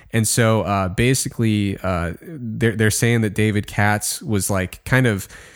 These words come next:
getting people all worked up about it and, and sharing some of this embargoed information before he was allowed to.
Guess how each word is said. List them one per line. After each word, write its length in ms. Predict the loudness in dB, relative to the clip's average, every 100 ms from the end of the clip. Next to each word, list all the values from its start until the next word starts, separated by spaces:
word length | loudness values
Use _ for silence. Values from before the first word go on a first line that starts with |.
| -20 _ _ -20 _ -2
getting 300 | 4 4 4
people 340 | 2 0 2 2
all 180 | 2 2
worked 320 | 2 2 2
up 200 | 2 0
about 360 | 0 2 2
it 140 | 0 0
and, 220 | -2 -2
and 160 | -2 -2
sharing 380 | 0 2 2 0
some 180 | 0
of 80 | 0
this 220 | 0 0
embargoed 520 | 0 0 2 2 2 0
information 560 | -2 -2 -2 0 -2
before 260 | -4 -2 0
he 60 |
was 120 | 0 -2
allowed 440 | -2 0 0 0
to. 340 | -2 -2 -2